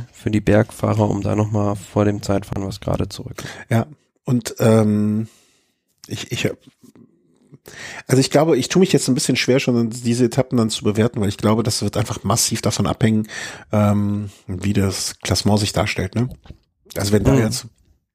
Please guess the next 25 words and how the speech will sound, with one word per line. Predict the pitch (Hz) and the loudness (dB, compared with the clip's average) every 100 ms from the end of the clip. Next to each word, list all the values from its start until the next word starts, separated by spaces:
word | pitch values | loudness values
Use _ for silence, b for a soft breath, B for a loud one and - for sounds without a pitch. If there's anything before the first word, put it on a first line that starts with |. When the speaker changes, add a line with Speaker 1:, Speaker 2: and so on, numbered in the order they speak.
| _ _ _ _ _ _ - - | _ _ _ _ _ _ -20 -16
Speaker 2:
keine | - 113 95 | -6 -2 2
Ahnung, | 104 95 | 2 0
ein, | 98 101 98 - | -2 -2 -4 -4
ein | 104 | -4
guter | 110 110 123 | 0 2 2
Zeitfahrer | - 110 117 113 | 0 0 0 0
schon | - | -2
mal | 107 | -2
drei | 101 | 0
Minuten | 113 110 110 | 2 0 -4
führt, | 107 113 110 _ B B B B B | -4 -4 -4 _ B B B B B
naja, | 101 104 110 | 4 4 4
dann, | 107 110 113 101 | 0 -4 -8 -8
dann | 104 104 101 110 | -6 -6 -10 -6
wird | 110 | -6
entweder | - 110 113 | -4 2 2
komplett | - 104 - - | 2 0 0 -2
Krawall | - 107 107 | 2 4 4
gefahren | 107 110 107 | 2 2 2
oder | 104 92 | 4 2
alle | 95 104 87 82 98 | 4 4 2 -2 -6
strecken | - - 107 - | -8 -8 -6 -4
schon | 101 92 98 | 0 0 0
die | 98 | 0
Segel. | 98 104 104 | 2 2 2